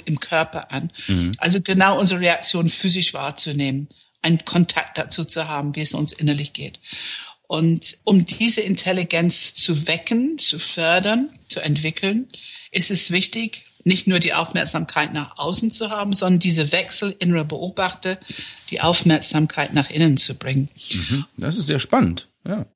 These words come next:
Speaker 1: Ja, und dafür brauchen wir einfach eine Praxis. Wir müssen es merken erstmal
Speaker 2: Mhm.
Speaker 1: und dann sofort bereit sein, uns zu erden. Und sich erden heißt einfach, ich mache ein k-,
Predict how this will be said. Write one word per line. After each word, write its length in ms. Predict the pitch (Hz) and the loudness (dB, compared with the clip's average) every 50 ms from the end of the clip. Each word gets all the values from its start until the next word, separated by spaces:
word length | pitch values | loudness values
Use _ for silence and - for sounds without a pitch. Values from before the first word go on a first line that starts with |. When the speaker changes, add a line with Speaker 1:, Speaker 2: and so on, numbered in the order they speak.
| _ | _
Speaker 1:
Ja, 180 | - 185 - - - _ _ _ _ _ | -2 -2 -2 -2 -8 _ _ _ _ _
und 180 | - 190 185 175 - _ | 2 2 2 2 2 _
dafür 280 | 208 202 226 - - 240 | 0 0 0 0 -4 -4
brauchen 320 | - - 180 190 202 196 | -2 -2 -2 0 0 -2
wir 60 | 156 | -2
einfach 320 | 156 185 185 - 185 175 175 | -2 -2 -2 -4 -6 -4 -4
eine 160 | 180 185 - | -4 -4 -4
Praxis. 840 | - - 240 247 - - - - 135 147 - - - - - - - - _ _ _ | -6 -8 -8 -8 -4 -4 -4 -4 -4 -6 -6 -6 -6 -6 -6 -8 -10 -12 _ _ _
Wir 200 | _ - 190 180 | _ 0 0 2
müssen 480 | 175 185 196 190 - - 190 190 185 - - - - - - - - - | 4 4 4 4 4 2 2 2 2 0 -4 -12 -20 -20 -20 -20 -10 -4
es 240 | - 170 175 - - | -2 -2 -2 0 0
merken 520 | 156 143 131 131 135 165 - - 240 233 | 2 2 2 2 0 -2 -4 -6 -6 -4
erstmal 640 | 226 226 226 233 - - - 220 220 247 302 359 - _ _ _ | -2 -2 -2 -2 -2 -2 -2 -2 -2 -2 -4 -6 -8 _ _ _
Speaker 2:
Mhm. 300 | - 95 85 80 - - _ _ _ _ - 156 156 - - | -8 -6 -6 -6 -8 -10 _ _ _ _ -10 -8 -8 -6 -2
Speaker 1:
und 220 | - 190 185 180 180 | 2 4 4 6 6
dann 200 | 185 202 202 180 - - - | 6 4 4 2 0 -2 -4
sofort 540 | 175 - 226 240 240 - - 180 160 - | -2 0 0 0 0 0 0 0 0 0
bereit 340 | - 170 160 165 180 185 - | 0 2 4 4 4 2 2
sein, 180 | - - 151 - | -2 -4 -6 -6
uns 300 | - 165 156 156 - - | -4 -4 -2 0 0 -2
zu 120 | - 160 - | -2 -2 -6
erden. 520 | - - 131 131 147 - - 202 226 262 - _ _ _ _ _ _ _ - - - - - - - - - - - - - - _ _ _ _ | -8 -8 -8 -8 -8 -6 -6 -8 -8 -10 -12 _ _ _ _ _ _ _ -20 -20 -20 -20 -20 -20 -20 -20 -20 -20 -20 -20 -20 -20 _ _ _ _
Und 220 | - 185 175 - - | 0 2 2 0 -2
sich 380 | - - - 240 247 247 - - | -6 -2 -2 0 0 -2 -2 0
erden 520 | 165 175 196 226 - - 320 285 - - | 2 2 2 2 0 -2 -6 -6 -6 -6
heißt 420 | 151 160 190 233 240 - - - - | -4 -2 -2 -2 -2 -4 -6 -6 -4
einfach, 680 | 143 143 139 139 - - 143 143 175 - - - - - _ _ _ _ _ _ _ _ _ _ | -4 -2 -2 -4 -6 -8 -10 -12 -12 -12 -12 -12 -12 -14 _ _ _ _ _ _ _ _ _ _
ich 320 | - 202 - - - - | -2 -2 0 -2 -2 -2
mache 280 | 196 175 214 226 - 254 | 0 0 0 0 -2 -2
ein 160 | 247 220 - | -2 -2 -2
k-, 160 | - - - | -2 -6 -8